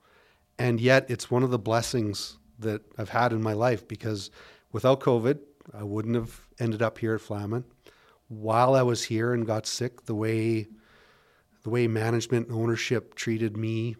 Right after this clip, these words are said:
and my family was incredible. It created a loyalty and a bond that, that you can't have otherwise.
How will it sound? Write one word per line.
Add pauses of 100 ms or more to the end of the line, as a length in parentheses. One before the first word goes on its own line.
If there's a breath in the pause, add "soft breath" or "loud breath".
(120)
and
my
family
was
incredible. (140)
It
created (540 soft breath)
a
loyalty
and
a
bond
that, (1120)
that
you
can't
have
otherwise.